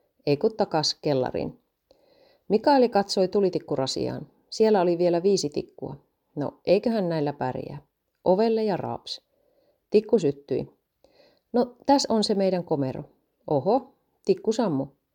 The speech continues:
Otetaan uus. Raaps. Taas näkee. Tossa on hillopurkki. Oho, taas pimeni. Uutta tikkua. Raaps. Miksi ei syty?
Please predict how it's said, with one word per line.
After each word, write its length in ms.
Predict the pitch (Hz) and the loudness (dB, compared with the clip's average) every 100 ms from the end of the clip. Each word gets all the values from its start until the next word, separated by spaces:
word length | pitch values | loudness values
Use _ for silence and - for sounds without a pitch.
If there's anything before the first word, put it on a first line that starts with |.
| _ _ _ _ | _ _ _ _
Otetaan 480 | 220 262 262 247 208 | 4 4 4 -2 0
uus. 480 | 151 127 - - _ _ _ - | -2 -2 -6 -14 _ _ _ -8
Raaps. 580 | 185 185 - - - - _ _ _ | -4 -2 -4 -6 -10 -10 _ _ _
Taas 280 | 254 226 - | -2 0 -2
näkee. 400 | 143 - - 147 _ _ _ _ _ | -4 -6 -10 -10 _ _ _ _ _
Tossa 300 | - 185 - | 0 2 0
on 100 | 165 | -2
hillopurkki. 720 | 190 226 190 - - - - - _ _ _ _ _ _ | 2 2 2 0 -6 -8 -20 -20 _ _ _ _ _ _
Oho, 360 | 170 131 165 220 - _ _ _ _ _ _ _ | 0 4 2 2 -6 _ _ _ _ _ _ _
taas 280 | 208 220 - | 2 2 0
pimeni. 460 | - 123 120 - _ _ _ _ _ | -4 -6 -6 -10 _ _ _ _ _
Uutta 300 | 262 - 160 | 2 2 -2
tikkua. 460 | 135 - - - - _ _ | -4 -8 -14 -14 -14 _ _
Raaps. 560 | - 214 117 - - - _ _ | -6 -4 -4 -6 -10 -10 _ _
Miksi 280 | 294 - 233 | -6 -2 -2
ei 100 | 190 | 0
syty? 440 | 165 151 131 - | -2 -4 -8 -8